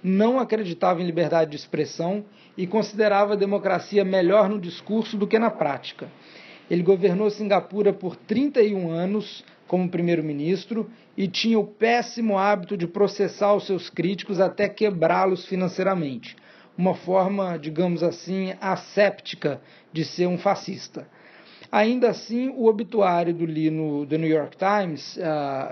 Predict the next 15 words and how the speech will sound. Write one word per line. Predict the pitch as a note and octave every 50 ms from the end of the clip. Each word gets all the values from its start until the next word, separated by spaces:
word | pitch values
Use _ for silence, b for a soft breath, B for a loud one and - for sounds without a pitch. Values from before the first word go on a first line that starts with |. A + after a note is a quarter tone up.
| - F3+
essa | F3 D#3+ D#3 - - D#3+
noite, | D#3+ E3+ G3 G#3+ G#3 F#3 F#3+ - - E3+
recuperou | E3 D#3 F#3+ F#3 - A3+ A3 - A3+ G3+ F#3 F3 F3+ G3+ G#3
reflexões | - F#3 F#3+ F#3 - G#3+ G#3 F3+ - - - - - G3+ A3 A3 G3+ E3+ D3 - - - B B B B B B B B B
que | - - G#3+
mostram | G#3 G3 F#3 F#3+ G3+ A3 G#3+ G#3+ - F#3+ G3 F3
como | F3 A3 B3+ C#4 C#4+
a | C4+
maneira | C4 A#3 A3 G#3 G#3 A3 A3 G3+
de | E3
fazer | D3+ - F#3+ F3+ D#3+ - F#3+
as | F3 - -
coisas | - - F3+ F3 F3+ E3+ D#3+ D#3 D3 C#3+
em | D#3+ D#3
Singapura | C#3 - - E3 D3+ D3 C#3+ C3 - - G#3 A3 G3+ F3 D#3 -